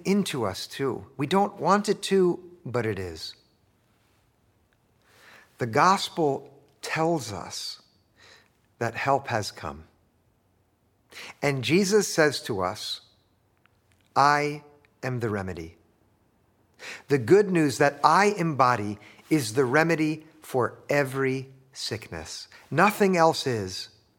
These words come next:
The gospel is the remedy. For insecurity, it's the remedy.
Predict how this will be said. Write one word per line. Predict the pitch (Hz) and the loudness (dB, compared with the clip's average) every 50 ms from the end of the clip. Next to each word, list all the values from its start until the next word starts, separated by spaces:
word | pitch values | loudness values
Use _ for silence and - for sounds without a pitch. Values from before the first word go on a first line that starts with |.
| _ _ _ _ _ _ _ _ | _ _ _ _ _ _ _ _
The | - 117 | -8 -4
gospel | 104 120 135 139 147 139 - - - 151 143 139 139 139 - - - _ _ _ _ - | 2 4 4 4 4 2 -2 -6 -4 -2 0 0 -2 -4 -8 -16 -20 _ _ _ _ -2
is | 127 123 113 104 101 98 98 95 - - _ _ _ _ - | 0 0 0 -2 -4 -6 -8 -10 -12 -14 _ _ _ _ -8
the | 113 107 | -6 -4
remedy. | 104 104 101 98 95 90 87 90 - - _ _ _ _ _ _ _ _ _ _ _ _ _ _ _ _ _ _ - - - - - | -2 -4 -4 -4 -6 -8 -10 -12 -14 -18 _ _ _ _ _ _ _ _ _ _ _ _ _ _ _ _ _ _ -20 -18 -18 -16 -6
For | - 143 143 | 0 2 2
insecurity, | 143 143 123 - 147 - - 170 170 185 180 180 196 202 202 196 196 - - - _ _ _ _ _ _ _ _ _ - | 2 2 0 -4 -6 -2 2 2 4 4 2 2 2 2 2 0 -2 -8 -18 -20 _ _ _ _ _ _ _ _ _ -4
it's | 135 127 - - | -2 -2 -2 -4
the | 123 | -2
remedy. | 107 110 101 98 95 90 87 87 87 | -2 -2 -4 -4 -6 -6 -8 -10 -12